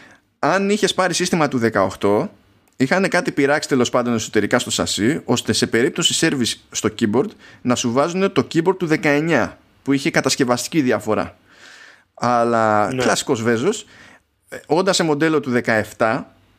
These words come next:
Speaker 1: η μόνη επιλογή ήταν, σε περίπτωση αντικατάστασης πληκτρολογίου, να μου βάλουν και πάλι το πληκτρολόγιο του δεκαεπτά.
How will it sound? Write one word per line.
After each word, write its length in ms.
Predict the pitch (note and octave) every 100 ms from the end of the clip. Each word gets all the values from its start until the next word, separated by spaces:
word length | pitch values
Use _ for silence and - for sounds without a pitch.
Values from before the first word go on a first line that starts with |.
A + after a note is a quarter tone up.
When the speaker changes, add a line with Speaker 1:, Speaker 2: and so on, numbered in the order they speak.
| _ _ _ _ _ _ _ _ -
Speaker 1:
η 120 | C3+
μόνη 260 | C#3+ G#3+
επιλογή 640 | G#3 E3 C3+ A2+ A#2+ D#3 G3+
ήταν, 280 | G3 G3+ E3
σε 100 | -
περίπτωση 320 | D3+ G3 E3
αντικατάστασης 580 | C#3 C3 E3 D#3+ B2+ -
πληκτρολογίου, 800 | A#2 A2+ G#2+ G#2 G#2+ A#2+ F#3+ G3+
να 100 | C#3+
μου 100 | C3
βάλουν 200 | F3+ G#3+
και 120 | D#3
πάλι 300 | - E3 G3+
το 100 | G3+
πληκτρολόγιο 580 | E3+ D3+ D3 C#3+ E3+ F#3+
του 100 | F3+
δεκαεπτά. 720 | F3 D#3 C#3+ - C#3+ F2+ -